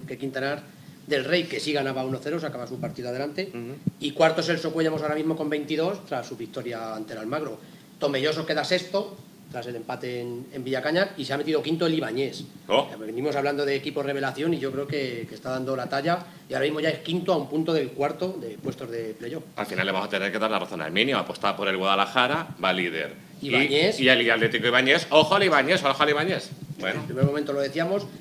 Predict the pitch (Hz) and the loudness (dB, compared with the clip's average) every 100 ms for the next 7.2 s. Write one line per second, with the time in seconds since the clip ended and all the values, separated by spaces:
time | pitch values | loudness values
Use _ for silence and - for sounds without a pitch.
0 | - - 131 151 156 156 151 139 139 180 | -4 -2 0 2 0 2 2 4 4 4
1 | 214 - - 98 104 95 190 85 82 - | 0 -4 -10 -4 -4 -4 -6 -6 -6 -6
2 | - - - - - 98 131 120 123 131 | -10 -10 -14 -10 -10 -6 -4 -4 -4 -4
3 | 123 123 123 127 123 123 120 113 117 - | -4 -4 -6 -6 -4 -4 -4 -6 -10 -18
4 | - - - - 131 98 165 170 202 - | -20 -20 -8 2 4 6 4 4 0 -2
5 | - - - - 139 175 131 120 147 131 | -14 -14 -10 0 4 6 6 6 6 8
6 | - 143 151 147 151 202 160 190 185 135 | 8 10 8 8 10 10 10 8 8 8
7 | 131 156 | 8 6